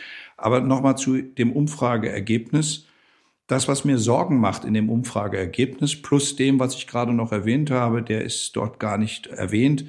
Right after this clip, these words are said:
Hans-Georg Maaßen und Bündnis für Thüringen, die Chance, dass möglicherweise dreißig Prozent erst gar nicht zur Wahl gehen,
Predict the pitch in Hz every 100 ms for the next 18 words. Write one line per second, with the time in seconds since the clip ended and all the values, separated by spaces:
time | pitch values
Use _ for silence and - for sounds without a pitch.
0 | - - _ - 110 107 - 107 92 98
1 | 98 131 120 107 92 110 104 - 104 95
2 | 147 151 143 139 - - - - - 135
3 | 123 123 139 - - - 139 - 165 156
4 | 110 - - - - 123 120 - - -
5 | _ _ _ _ _ _ _ _ 123 156
6 | 151 143 131 123 113 113 123 117 143 147
7 | 135 - 120 - 120 117 113 - 110 110
8 | - 98 92 87 82 67 76